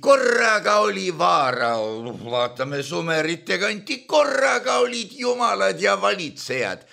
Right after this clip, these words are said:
Aga tee selleni, et igal linnas, linnal sai olla oma jumal, et kõigel sellel kokku sai olla valitseja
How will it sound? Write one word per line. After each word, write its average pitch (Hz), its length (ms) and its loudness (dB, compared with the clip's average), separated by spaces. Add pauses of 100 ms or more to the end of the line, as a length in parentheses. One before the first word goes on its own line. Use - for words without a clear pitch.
(320)
Aga 147 300 2 (100)
tee 226 560 -2
selleni, 156 960 -4 (280)
et 82 220 -8
igal 87 340 -4
linnas, 90 560 -6 (320)
linnal 101 480 -6
sai 104 300 -4
olla 98 320 -2 (140)
oma 101 240 -2
jumal, 90 880 -8 (520)
et 87 220 -6
kõigel 127 440 -4
sellel 127 480 -4
kokku 131 440 -4
sai 127 300 -2
olla 131 420 2 (160)
valitseja 143 1300 0